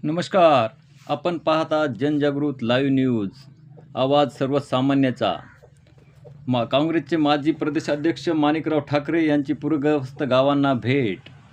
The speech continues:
दिनांक वीस ऑगस्ट रोजी माजी प्रदेशाध्यक्ष माणिकराव ठाकरे यांनी उमरखेड तालुक्यातील गावांना भेट देऊन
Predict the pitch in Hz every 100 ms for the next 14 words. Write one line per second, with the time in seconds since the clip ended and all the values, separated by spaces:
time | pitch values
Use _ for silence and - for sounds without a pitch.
0 | - - - - - - - - - -
1 | - - - - - - 117 143 156 135
2 | 151 156 - 147 151 156 147 - 160 147
3 | 165 170 165 - - - - - - -
4 | 113 143 147 170 - 151 165 165 151 160
5 | 165 - 175 170 160 - 98 120 156 156
6 | 156 143 135 131 156 160 170 175 - -
7 | - 113 143 160 165 143 156 175 190 180
8 | 156 151 135 151 143 147 123 135 143 147
9 | 143 143 143 - 110 165 156 170 127